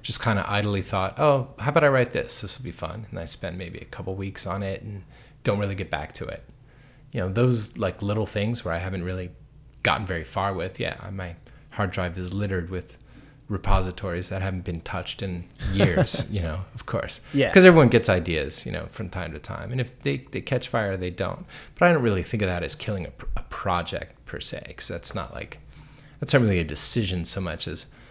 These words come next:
Speaker 1: something that can happen. Um, the
Speaker 2: Yeah.
Speaker 1: infant mortality rate of software is very, very high.
Speaker 2: <laughs>
Speaker 1: Uh,
Speaker 2: That should have been the name of this episode.
Speaker 1: <laughs> Um,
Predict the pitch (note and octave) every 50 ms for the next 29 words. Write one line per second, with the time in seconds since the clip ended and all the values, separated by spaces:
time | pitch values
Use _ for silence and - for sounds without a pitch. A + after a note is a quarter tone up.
0 | - - - - - - - - - G#2+ F#2+ - G#2 G2 F#2+ F2+ - - G2 F#2
1 | D#2+ D#2+ F2+ E2 - - - E2+ E2+ - - - D#2 D2 D2+ D#2 D#2+ F2 - -
2 | - - - - - - - - - - C3+ C3 D#3+ D#3+ - - A#2 G#2+ G2 G2+
3 | G2 - - A2+ G2+ F#2+ F2+ E2+ E2 E2 E2 - - - - - E2+ E2+ - -
4 | - C2+ C#2 - - - G#2+ G2+ F#2 F2 D#2+ D2+ - C2 C#2+ - - - - -
5 | - - - - - - - - - - - - - - - - - - - -
6 | - - - - - - - - - - - - - - - - - - - -
7 | - - - - - - - - - - - - - - - B2 G2+ G2+ G#2 F#2+
8 | - C3+ - - E3+ C#3+ C#3+ C3+ B2+ B2 B2+ B2+ B2+ B2+ A#2+ A2+ G#2+ A#2+ - -
9 | C#3 A#2+ B2 - - - - F2 F#2+ A2 - - A2 F2+ - F#2 - - - -
10 | G3+ - - - - - - - - - - - - - - - - - - -
11 | - - - - - - - - - A#2 A2+ A2 G#2+ G#2 G#2+ G#2 G#2 G2+ G2+ G2+
12 | G2+ G2+ G#2 G2+ G2+ G2+ G2+ G#2 A2